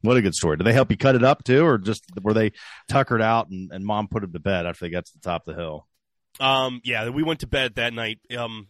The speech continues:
Speaker 2: it was cold enough that I could hang it, and so, yeah, we didn't bother getting after that for, I try to go seven days. We're gonna get into this talk, uh, as well. So it had some time to hang in the garage, and, but they do. They like to co-, come and join in.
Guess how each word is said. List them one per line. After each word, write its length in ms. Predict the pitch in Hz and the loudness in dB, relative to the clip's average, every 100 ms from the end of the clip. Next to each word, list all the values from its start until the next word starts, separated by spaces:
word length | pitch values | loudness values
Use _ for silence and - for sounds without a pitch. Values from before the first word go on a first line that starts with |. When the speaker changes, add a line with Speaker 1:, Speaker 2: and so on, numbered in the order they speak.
| - | -10
Speaker 2:
it 160 | 147 | -8
was 140 | 147 139 | -8 -8
cold 260 | - 202 | -4 -4
enough 220 | 170 151 139 | -4 -6 -6
that 100 | 135 | -4
I 80 | 120 | -4
could 140 | 120 | -4
hang 240 | 107 123 120 | -6 -6 -4
it, 140 | 117 - | -8 -12
and 460 | 101 104 101 98 - | -12 -12 -12 -16 -12
so, 200 | - 107 | -8 -6
yeah, 180 | 98 | -6
we 140 | 95 110 | -6 -6
didn't 260 | 131 110 _ _ _ | -6 -10 _ _ _
bother 380 | 107 107 107 107 | -6 -4 -4 -6
getting 320 | 113 107 101 | -8 -10 -8
after 220 | 101 - | -10 -10
that 260 | 98 98 95 _ | -10 -10 -10 _
for, 360 | 104 95 92 _ _ _ _ _ _ - | -16 -14 -16 _ _ _ _ _ _ -4
I 100 | 170 | -4
try 200 | 190 170 | 0 -2
to 60 | 139 | -2
go 120 | 131 | -6
seven 400 | - 131 117 104 | -4 -4 -4 -6
days. 280 | 107 107 107 | -8 -8 -4
We're 120 | 135 | -2
gonna 120 | 180 | -2
get 220 | 151 143 127 | -2 -4 -4
into 200 | 117 107 | -8 -10
this 180 | 101 | -10
talk, 340 | - 101 95 - 110 | -6 -8 -8 -14 -12
uh, 140 | 98 - | -12 -12
as 160 | 104 101 | -14 -10
well. 200 | 101 92 | -10 -8
So 160 | - 127 | -6 -4
it 100 | 135 | 0
had 220 | 135 123 | 0 -2
some 140 | - 123 | -6 -12
time 300 | 123 117 117 | -10 -10 -10
to 80 | |
hang 280 | 113 110 110 | -8 -8 -8
in 100 | 110 | -10
the 60 | 95 | -14
garage, 600 | 104 107 120 113 120 110 | -8 -4 -2 -2 -4 -10
and, 220 | 92 92 _ _ _ | -16 -18 _ _ _
but 100 | - | -8
they 140 | 123 120 | -6 -6
do. 200 | 107 92 | -8 -10
They 140 | 110 | -8
like 220 | 123 120 | -6 -6
to 80 | 131 | -10
co-, 240 | 101 113 - _ | -10 -12 -12 _
come 180 | 120 113 | -10 -8
and 140 | 110 | -10
join 260 | 104 107 104 | -8 -8 -6
in. 240 | 101 101 | -8 -12